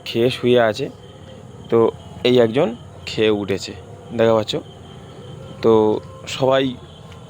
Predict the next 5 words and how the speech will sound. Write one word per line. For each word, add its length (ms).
জন্তু 320
জানোয়ার, 440
পশু 280
পাখি, 320
এদেরকে 400